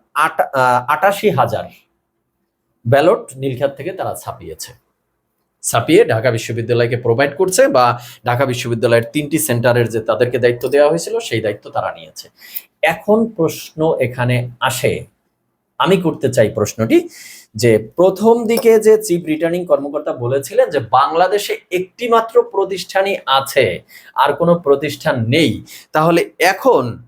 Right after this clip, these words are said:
এমআরএম ইঞ্জিনিয়ারিং এই প্রতিষ্ঠানটি কোথা থেকে উদয়, উদয় হলো?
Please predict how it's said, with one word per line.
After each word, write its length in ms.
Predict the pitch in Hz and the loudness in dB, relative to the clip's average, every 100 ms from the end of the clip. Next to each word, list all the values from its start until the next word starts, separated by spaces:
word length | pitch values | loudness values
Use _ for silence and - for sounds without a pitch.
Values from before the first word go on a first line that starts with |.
| _ _ _ _ _ | _ _ _ _ _
এমআরএম 920 | 165 185 185 185 180 165 151 160 160 160 | -4 -2 2 4 4 4 4 4 2 -2
ইঞ্জিনিয়ারিং 760 | 156 147 139 151 147 143 143 143 143 | -4 -6 -6 -6 0 0 0 -4 -4
এই 200 | 147 147 | -6 -6
প্রতিষ্ঠানটি 680 | 139 139 127 - 135 131 120 | -8 -8 -12 -6 -6 -6 -12
কোথা 260 | 120 117 123 | -10 0 0
থেকে 220 | 117 117 | 2 -2
উদয়, 340 | 107 104 101 92 95 | -2 -2 -4 -4 -10
উদয় 240 | 101 98 92 | -4 -4 -4
হলো? 160 | 87 | -10